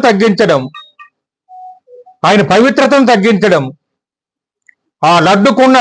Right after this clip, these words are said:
పేరు ప్రఖ్యాతలను తక్కువకు చేయడం అనేది ఆయన చేసిన పాపంగా మేము భావిస్తున్నాం. ఎందుకంటే ఉన్నత పదవుల్లో ఉన్నవాళ్ళు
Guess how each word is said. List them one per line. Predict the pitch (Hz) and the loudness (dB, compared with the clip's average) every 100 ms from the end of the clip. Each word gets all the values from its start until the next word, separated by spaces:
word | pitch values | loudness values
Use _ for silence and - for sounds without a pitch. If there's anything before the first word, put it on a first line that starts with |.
| - | 2
పేరు | 214 254 262 | 2 2 2
ప్రఖ్యాతలను | 254 - 254 240 233 233 269 277 _ _ _ _ _ _ 202 | -2 0 0 0 2 2 0 -4 _ _ _ _ _ _ -2
తక్కువకు | 202 247 233 226 | 2 2 2 2
చేయడం | 214 214 202 | 2 2 2
అనేది | 202 202 254 208 220 _ _ _ _ - | 0 0 0 0 -4 _ _ _ _ -2
ఆయన | 185 - | -2 0
చేసిన | 185 196 202 190 | 0 0 -2 0
పాపంగా | 180 196 190 190 180 | 0 0 0 0 0
మేము | 165 165 | 0 0
భావిస్తున్నాం. | 160 151 - 135 131 _ _ _ _ _ _ _ _ 139 | 0 -4 -4 -4 -6 _ _ _ _ _ _ _ _ -2
ఎందుకంటే | 170 214 247 208 233 214 | 0 2 2 2 2 2
ఉన్నత | 196 247 240 233 | 2 2 2 2
పదవుల్లో | 226 226 226 202 | 2 2 2 2
ఉన్నవాళ్ళు | 202 202 190 160 | 2 2 2 0